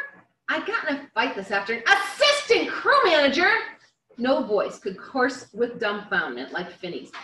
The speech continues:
"You are crazy." "Listen, Finney, I don't care about being a big man on campus or anything." "What?" Much more clearly than anything in Mister Ludsbury's study, I could see his face now, grimacing in wide, obsessed stupefaction.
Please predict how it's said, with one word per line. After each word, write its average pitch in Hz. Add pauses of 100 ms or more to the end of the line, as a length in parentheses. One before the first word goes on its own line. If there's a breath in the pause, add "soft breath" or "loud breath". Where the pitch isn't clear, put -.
(140 loud breath)
"You 466
are 508 (100)
crazy." 196 (420)
"Listen, 339
Finney, 202
I 440
don't 554
care 226
about 190
being 170
a 147
big 165
man 165
on 165 (160)
campus 185
or 202
anything." 262 (720)
"What?" 640 (560)
Much 277
more 269
clearly 170
than 175
anything 202
in 185
Mister 185
Ludsbury's 175
study, 160
I 214
could 214
see 285
his 269
face 180
now, 175
grimacing 180
in 180
wide, 185
obsessed -
stupefaction. 165